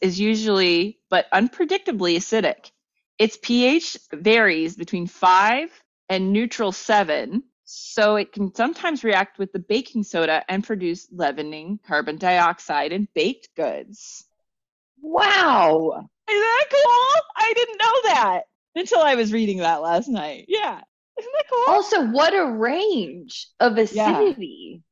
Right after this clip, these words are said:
Speaker 1: So I had not really ever thought about the fact that that would have a natural amount of acidity, but also I guess I would have never assumed that sugarcane could produce something with that high of an acidity,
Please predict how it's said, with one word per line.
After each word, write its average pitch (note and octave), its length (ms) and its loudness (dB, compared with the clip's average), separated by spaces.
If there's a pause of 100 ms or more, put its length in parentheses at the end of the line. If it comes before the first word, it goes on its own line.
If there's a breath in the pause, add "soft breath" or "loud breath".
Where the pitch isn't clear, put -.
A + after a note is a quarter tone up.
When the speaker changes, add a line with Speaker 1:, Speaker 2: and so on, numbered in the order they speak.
(140)
Speaker 1:
So A3 140 -2
I A#3+ 160 4
had D4+ 240 0
not A3 440 0
really G3 720 -2 (300)
ever G#3 180 -2
thought F3+ 400 0
about G#3 360 0 (100)
the A3 60 -12
fact G#3+ 280 -2
that G3 140 -8
that F#3 180 -4
would F#3 220 -4 (300)
have F3 340 0
a F#3+ 80 -2
natural F3 540 -4
amount E3+ 260 -4
of D#3+ 60 -8
acidity, G#3 540 -6
but G#3+ 200 -2
also G3 300 0
I G3 140 0
guess C4 240 -8
I C#4 100 -6
would A3 160 -6
have G3+ 140 -8
never F3+ 320 -4
assumed F3+ 440 -8
that D3 160 -14
sugarcane E3+ 680 -12
could - 160 -14
produce D#3 340 -12
something D#3 340 -10
with C3+ 180 -12
that C#3 200 -4
high C#3+ 200 -2
of C3+ 140 -6
an B2+ 100 -16
acidity, C3 680 -18